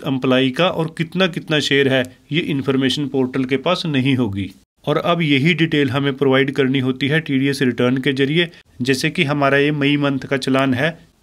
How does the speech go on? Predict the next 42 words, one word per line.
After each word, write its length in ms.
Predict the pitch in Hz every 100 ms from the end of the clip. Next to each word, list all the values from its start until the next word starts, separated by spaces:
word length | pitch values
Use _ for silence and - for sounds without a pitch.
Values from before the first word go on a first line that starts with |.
| -
अब 140 | 143
ये 200 | 135 170
हमारे 320 | 165 147 135
फोर 340 | 143 - 165 -
एम्प्लॉयज 380 | 143 135 131 135
से 120 | 143
रिलेटेड 400 | 131 131 127 131
है, 200 | 127 135 - _ -
जिनमें 280 | 147 160 151
से 240 | 160 160 -
ए 160 | 139
का 160 | 139 143
शेयर 280 | 135 139 135
है 120 | 127
ट्वेल्व 320 | 127 120 135
हंड्रेड, 340 | 127 143 143 120
बी 220 | 117 127
का 200 | 127 120 131
एटीन 300 | 123 143 135
हंड्रेड, 320 | 139 143 131
सी 260 | - 131
का 140 | 127 120
फ़िफ़्टीन 440 | 110 117 147 147
हंड्रेड, 360 | 139 143 147 110
डी 140 | 120
का 160 | 123 170
वन 280 | 156 117 101
थाउजेंड। 340 | 95 90 85 - _ _
और 180 | 160 160
इसी 200 | 170 -
तरह 240 | 165 170 165
हमारे 300 | 165 160 156
जून 340 | 117 143 160
मंथ 260 | 165 160 151
का 220 | - 160
भी 120 | 147 180 185
इन्हीं 200 | 196 202
फोर 260 | - 156
एम्प्लॉय 340 | 156 156 147 156
से 140 | 160
रिलेटेड 420 | 151 151 147 160
है। 240 | 131 156